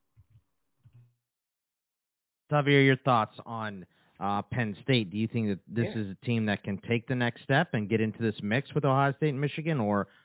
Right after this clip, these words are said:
Speaker 1: are they still on the outside looking in?
Speaker 2: I wanna say that they're a year away. I really do. I wanna see Drew Allar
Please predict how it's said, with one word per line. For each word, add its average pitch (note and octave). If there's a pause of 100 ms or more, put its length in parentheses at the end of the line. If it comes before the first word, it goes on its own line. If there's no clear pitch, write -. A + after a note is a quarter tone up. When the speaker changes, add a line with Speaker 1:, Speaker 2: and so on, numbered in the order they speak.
(160)
Speaker 1:
are G2+
they A2
still A#2+
on A2
the G#2+
outside F#2+
looking F2+
in? C#2 (760)
Speaker 2:
I F3
wanna A3+
say G#3
that F#3
they're E3+
a D3+
year C#3+
away. B2 (400)
I C3
really C3+
do. C3 (180)
I -
wanna C#3 (100)
see C#3+
Drew C3+
Allar B2+